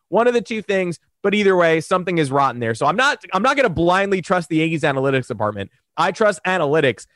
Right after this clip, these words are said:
I don't think I trust these people. But I don't, um, it's not being reactionary anymore to, to fire Aaron Boone.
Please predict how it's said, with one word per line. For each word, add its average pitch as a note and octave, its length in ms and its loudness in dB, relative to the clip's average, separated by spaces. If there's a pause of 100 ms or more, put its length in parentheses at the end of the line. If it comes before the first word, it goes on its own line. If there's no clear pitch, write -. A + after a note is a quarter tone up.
(140)
I D3+ 140 0
don't F3+ 140 -2
think E3+ 140 -2
I D3 60 2
trust C#3 300 -4
these C#3 220 -4
people. C#3 420 -4 (260)
But G3 220 2 (160)
I A#3 140 0
don't, C#4 180 -2
um, A3 160 0
it's A3 140 -4
not D4+ 180 0
being B3+ 180 -2
reactionary F3+ 720 0
anymore B2+ 320 0
to, A#2 140 0
to C3+ 160 -2
fire E3+ 500 0
Aaron D3+ 340 -2
Boone. C#3+ 300 -4